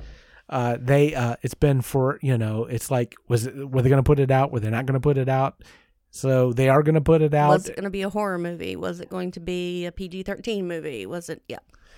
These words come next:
Speaker 1: Yeah, I mean, well, it was supposed to come out two years ago. This tells you. This tells you how long this, uh, whole mess
Speaker 2: Production purgatory.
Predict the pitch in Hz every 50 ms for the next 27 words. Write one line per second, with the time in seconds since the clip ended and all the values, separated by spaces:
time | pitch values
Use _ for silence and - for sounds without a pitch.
0 | - _ _ _ - 147 143 139 143 160 185 202 220 240 220 202 196 220 208 -
1 | 220 214 165 185 233 233 - 180 - 190 180 160 131 - - - 175 160 147 151
2 | 160 165 147 117 123 107 110 98 85 - 120 - - 147 139 - - 143 131 131
3 | 117 107 95 - - _ _ _ - 160 151 - - 165 156 151 127 131 135 127
4 | 123 120 123 110 117 127 139 135 127 135 135 131 127 120 117 123 123 - - -
5 | 127 117 113 113 101 101 139 135 190 - 123 117 190 185 185 - - - - 190
6 | 180 180 - - 185 170 170 170 175 165 - 180 165 160 160 156 156 180 175